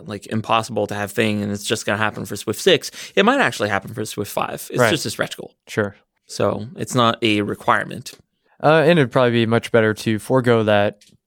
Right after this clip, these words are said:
Speaker 2: for a very nice A B I instead of cutting something short.
Speaker 1: Yeah, absolutely. Uh, especially given, um, the scope of who is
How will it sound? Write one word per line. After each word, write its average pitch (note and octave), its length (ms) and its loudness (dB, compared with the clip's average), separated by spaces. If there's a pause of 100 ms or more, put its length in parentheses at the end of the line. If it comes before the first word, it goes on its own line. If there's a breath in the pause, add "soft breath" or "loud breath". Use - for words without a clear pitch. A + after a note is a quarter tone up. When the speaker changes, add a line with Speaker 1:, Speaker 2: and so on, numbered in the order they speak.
Speaker 2:
for G#2+ 340 0
a G2+ 580 -2 (500)
very A2 240 4
nice G2 560 -4 (160)
A A2+ 140 0
B G#2+ 140 -2
I F#2+ 240 -6 (320)
instead G#2 360 0
of G2 400 -4 (160)
cutting G2+ 360 -2
something - 320 -10
short. - 360 -10 (280)
Speaker 1:
Yeah, B2+ 360 2
absolutely. A2 640 -2
Uh, A#2+ 160 -2
especially B2 460 0
given, A2 420 2 (380)
um, G#2 500 -6
the B2 140 2
scope C#3 300 4
of A2+ 120 -4
who C#3+ 260 6
is A2 420 -2